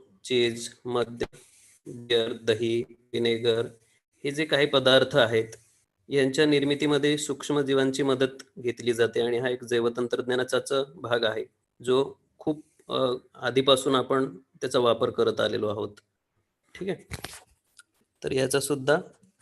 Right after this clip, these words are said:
<clears throat> जैवतंत्रज्ञानात मोठा वापर आहे. त्यानंतर डीएनए फिंगरप्रिंटिंग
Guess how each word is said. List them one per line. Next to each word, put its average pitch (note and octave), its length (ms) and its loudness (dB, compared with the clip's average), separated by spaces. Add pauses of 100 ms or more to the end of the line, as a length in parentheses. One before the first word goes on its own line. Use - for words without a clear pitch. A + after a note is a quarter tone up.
<clears throat> - 800 -2
जैवतंत्रज्ञानात C3 840 0
मोठा C3 280 0
वापर B2 280 -2
आहे. B2 320 -6 (960)
त्यानंतर C#3+ 380 2
डीएनए C3+ 380 6
फिंगरप्रिंटिंग D3 840 2